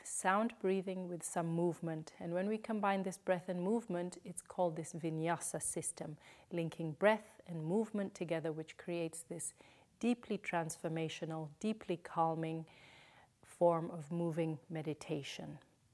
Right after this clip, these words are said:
So go ahead, let's practice that together now. We'll just take this simple movement of inhaling with that sound breathing, light constriction in the back of the throat, in through the nose, out through the nose. Inhaling, the arms go up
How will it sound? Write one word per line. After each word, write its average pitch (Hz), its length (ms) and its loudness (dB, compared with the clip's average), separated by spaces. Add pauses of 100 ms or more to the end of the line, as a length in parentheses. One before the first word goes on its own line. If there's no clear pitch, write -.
(320)
So 175 220 -2
go 180 140 4
ahead, 151 340 2
let's 175 220 -2
practice - 460 0
that - 240 -2 (260)
together 147 400 -4
now. - 300 -6 (120)
We'll 185 140 -4
just 196 240 -4
take 220 200 -2
this 196 140 0
simple 262 400 4
movement 170 520 0
of 151 200 -4
inhaling 214 680 4 (360)
with 160 200 0
that 156 220 0
sound 214 600 2
breathing, 156 500 -2
light 156 440 0
constriction 220 600 -4
in 151 120 -6
the 156 80 -8
back 170 320 0
of 233 140 -4
the 226 100 -4
throat, 165 500 -2 (320)
in 196 240 0
through 214 220 -2
the 208 100 0
nose, 170 480 -2 (240)
out 185 240 6
through - 160 -2
the 170 80 -4
nose. 160 460 -2 (880)
Inhaling, 175 580 2
the 170 180 0
arms 165 360 -4
go 160 260 -4
up 214 380 4